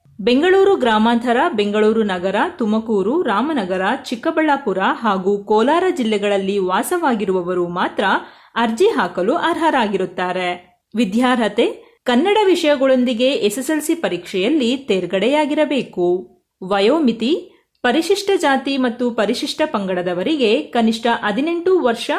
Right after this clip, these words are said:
ಮತ್ತು ಗರಿಷ್ಠ ಮೂವತ್ಮೂರು ವರ್ಷ, ಮಾಜಿ ಸೈನಿಕರಿಗೆ ಮೂವತ್ಮೂರರಿಂದ ಗರಿಷ್ಠ ಅರವತ್ತೈದು ವರ್ಷ, ಇತರರಿಗೆ ಕನಿಷ್ಠ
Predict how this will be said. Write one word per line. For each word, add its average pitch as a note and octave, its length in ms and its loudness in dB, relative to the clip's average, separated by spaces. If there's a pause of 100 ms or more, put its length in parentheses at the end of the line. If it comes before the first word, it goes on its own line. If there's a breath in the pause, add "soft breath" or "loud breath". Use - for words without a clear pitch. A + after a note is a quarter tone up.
ಮತ್ತು G3+ 380 -2
ಗರಿಷ್ಠ A3 480 -2 (140)
ಮೂವತ್ಮೂರು A#3 640 -2
ವರ್ಷ, F3+ 260 -4 (720 soft breath)
ಮಾಜಿ D4+ 440 2
ಸೈನಿಕರಿಗೆ B3 760 2
ಮೂವತ್ಮೂರರಿಂದ E4 920 0 (260)
ಗರಿಷ್ಠ G#3 360 -2 (180)
ಅರವತ್ತೈದು C#4+ 600 0
ವರ್ಷ, G#3 300 -2 (580)
ಇತರರಿಗೆ F4 600 2
ಕನಿಷ್ಠ A3+ 440 0